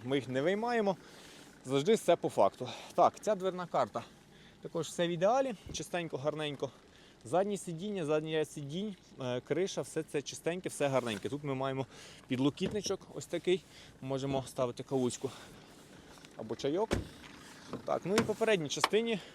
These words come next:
тут все також в ідеалі. Дверна карта, як я вам і казав, ідеальна. Сидіння з підігрівчиком, сидіння пасажира і сидіння водія в класнючому стані, не просиджене, не проїжджене.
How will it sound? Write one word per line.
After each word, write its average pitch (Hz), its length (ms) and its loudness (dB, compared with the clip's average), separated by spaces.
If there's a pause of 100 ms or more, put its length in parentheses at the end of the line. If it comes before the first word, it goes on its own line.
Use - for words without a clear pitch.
(160)
тут 170 160 -4
все 151 340 0 (300)
також 151 280 -2
в - 0 -
ідеалі. 117 440 2
Дверна 170 380 -4
карта, 139 280 -4
як 131 140 -6
я 160 60 -4
вам 156 140 -6
і 156 40 -10
казав, 190 380 0
ідеальна. 143 560 2 (480)
Сидіння 147 360 -2
з - 40 -10
підігрівчиком, 160 800 -6 (340)
сидіння 151 360 -2
пасажира 143 540 -2
і 165 60 0
сидіння 127 380 -6
водія 113 320 0 (320)
в - 20 -16
класнючому 123 560 -4
стані, 147 360 -2 (120)
не 117 200 0
просиджене, 139 560 -4
не 117 280 -4 (680)
проїжджене. 131 600 2